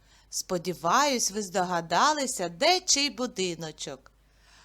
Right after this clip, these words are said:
В жирафи будиночок високий, а в бегемотика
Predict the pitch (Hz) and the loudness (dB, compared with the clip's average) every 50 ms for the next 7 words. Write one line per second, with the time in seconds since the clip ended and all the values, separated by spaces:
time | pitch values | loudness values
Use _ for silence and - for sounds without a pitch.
0 | - _ _ _ _ _ 170 160 - 185 175 165 165 170 202 277 294 - 392 320 | -20 _ _ _ _ _ -8 -4 0 0 2 4 6 6 6 6 4 2 -2 -2
1 | 277 320 285 202 226 214 190 190 185 185 - - 185 170 - - 180 254 320 - | -2 -4 -2 -2 -2 -2 -2 -4 -4 -4 -4 -4 -6 -6 -8 -8 -6 -2 0 2
2 | - - 359 349 320 277 269 269 269 - 269 269 262 254 - - _ _ _ - | 2 2 2 2 4 4 2 2 -2 -4 -6 -6 -6 -8 -14 -20 _ _ _ -20
3 | _ _ _ - 185 185 175 202 190 175 175 175 175 170 170 175 208 285 339 - | _ _ _ -2 -2 -2 -2 -2 -2 -2 0 -2 -2 -4 -4 -2 -2 -2 -2 -2
4 | 339 330 - - 220 202 196 | -4 -6 -4 -4 -4 -4 -4